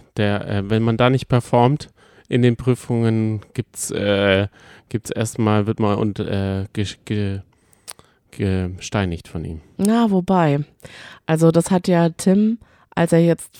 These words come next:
Speaker 2: als verkündet wurde, dass er in die Prüfung wieder einziehen wird, hat er David ja unter die Nase gerieben. Und da hat David schon so ein bisschen aufgehorcht und so verdutzt geguckt. Und ich glaube,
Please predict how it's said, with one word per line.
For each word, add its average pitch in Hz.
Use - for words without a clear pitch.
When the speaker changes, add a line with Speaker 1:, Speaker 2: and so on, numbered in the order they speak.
Speaker 2:
als 170
verkündet 185
wurde, 165
dass 165
er 160
in 156
die 165
Prüfung 175
wieder 160
einziehen 160
wird, 175
hat -
er 165
David 175
ja 170
unter 170
die 170
Nase 185
gerieben. 147
Und 170
da 170
hat 180
David 196
schon 214
so 202
ein 185
bisschen 165
aufgehorcht 165
und 165
so 160
verdutzt 180
geguckt. -
Und 180
ich -
glaube, 240